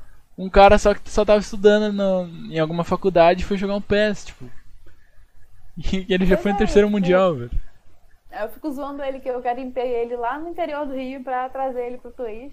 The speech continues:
Speaker 1: <laughs>
Speaker 2: Foi, tipo assim, ele já tinha toda a visibilidade dele, obviamente, né?
Speaker 1: Aham.
Speaker 2: E só que, sei, sei lá, acho que parecia que o pes ainda tava meio que na, na crescente, assim, né, e tal. Aí depois que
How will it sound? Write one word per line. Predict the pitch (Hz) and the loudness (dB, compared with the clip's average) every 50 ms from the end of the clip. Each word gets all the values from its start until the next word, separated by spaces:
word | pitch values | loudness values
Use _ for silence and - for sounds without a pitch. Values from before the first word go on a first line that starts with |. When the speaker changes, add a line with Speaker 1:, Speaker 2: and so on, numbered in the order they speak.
| - - - | 0 2 4
Speaker 1:
<laughs> | - - | 4 4
Speaker 2:
Foi, | 277 262 254 233 220 220 220 | 2 0 0 -2 -4 -6 -10
tipo | 214 - - 220 - | -12 -14 -14 -12 -12
assim, | 247 247 247 262 254 220 208 | -12 -10 -10 -12 -12 -12 -10
ele | 208 214 | -8 -8
já | 240 226 | -8 -8
tinha | 226 - 262 254 269 302 302 294 - | -8 -10 -14 -12 -12 -12 -12 -12 -10
toda | - 240 233 240 | -8 -6 -6 -6
a | |
visibilidade | 233 254 233 226 233 220 226 220 208 190 196 196 | -6 -8 -10 -12 -12 -14 -12 -10 -10 -10 -10 -10
dele, | 185 175 170 175 202 | -10 -12 -12 -12 -12
obviamente, | 175 170 _ - 220 247 240 202 202 202 - - 285 | -12 -12 _ -10 -10 -8 -8 -10 -10 -12 -12 -10 -10
né? | 262 262 311 - - - - - | -10 -12 -12 -14 -18 -20 -14 -8
Speaker 1:
Aham. | - 104 98 98 95 104 113 - | -6 -6 -4 -4 -6 -8 -10 -12
Speaker 2:
E | - 220 233 233 233 | -12 -12 -12 -8 -6
só | - 233 | -6 -6
que, | 233 - - 285 285 277 277 277 277 269 269 269 269 262 262 262 262 | -6 -6 -8 -8 -8 -6 -6 -8 -8 -10 -12 -12 -12 -10 -12 -12 -12
sei, | - 294 311 302 - | -10 -10 -10 -10 -8
sei | - 359 359 | -6 -4 -4
lá, | 370 320 269 | -2 -2 -4
acho | 269 269 | -4 -6
que | - | -8
parecia | 262 262 285 277 - 285 | -10 -10 -8 -8 -10 -10
que | 262 - | -10 -10
o | 311 | -10
pes | 277 - 262 247 262 262 | -8 -6 -6 -4 -4 -4
ainda | 269 262 277 | -4 -2 -2
tava | 269 277 277 269 | 0 0 0 -2
meio | 247 247 240 | -4 -4 -8
que | - 262 | -8 -10
na, | 254 247 247 247 | -10 -10 -10 -10
na | 240 220 202 | -10 -10 -10
crescente, | - 269 254 240 247 - 208 214 - | -8 -6 -6 -6 -6 -8 -10 -10 -10
assim, | 220 220 - 202 | -12 -12 -12 -14
né, | 214 214 180 | -14 -14 -14
e | 180 | -12
tal. | - 170 160 180 196 - | -10 -10 -10 -10 -10 -10
Aí | - - | -12 -12
depois | 202 196 - - 202 - | -12 -12 -12 -12 -10 -10
que | - - 233 269 302 320 302 262 226 208 | -10 -10 -10 -10 -10 -10 -10 -10 -12 -12